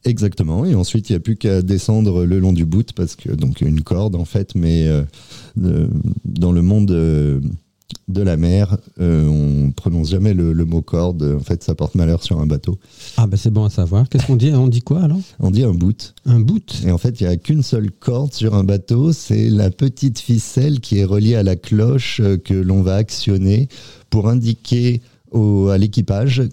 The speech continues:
Speaker 1: que c'est l'heure du repas.
Speaker 2: Et là, on a le droit de dire corde.
Speaker 1: Ouais, voilà, c'est la,
Speaker 2: D'accord.
Speaker 1: c'est la
Speaker 2: Bout,
Speaker 1: seule corde.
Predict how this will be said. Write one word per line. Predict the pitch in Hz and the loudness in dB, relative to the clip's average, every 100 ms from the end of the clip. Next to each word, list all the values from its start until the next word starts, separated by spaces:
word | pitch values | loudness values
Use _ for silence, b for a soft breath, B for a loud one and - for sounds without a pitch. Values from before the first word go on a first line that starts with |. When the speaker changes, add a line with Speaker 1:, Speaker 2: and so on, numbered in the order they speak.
| - | -2
Speaker 1:
que | 104 101 | 0 0
c'est | 92 107 | 0 0
l'heure | 98 110 107 | 2 2 2
du | 104 95 | 2 0
repas. | 85 - - - | -2 -6 -8 -2
Speaker 2:
Et | 117 | 0
là, | 147 | 2
on | 143 | 2
a | 127 | 4
le | 113 | 2
droit | 113 131 | 2 0
de | |
dire | 123 - | 0 0
corde. | 104 101 104 98 | 0 0 0 0
Speaker 1:
Ouais, | 92 | 0
voilà, | 87 78 82 | 0 -2 -4
c'est | - | -2
la, | 104 | 0
Speaker 2:
D'accord. | 92 101 | -2 -6
Speaker 1:
c'est | - | -2
la | 104 | 0
Speaker 2:
Bout, | 117 | 2
Speaker 1:
seule | 98 85 | 0 0
corde. | 76 73 | -2 -4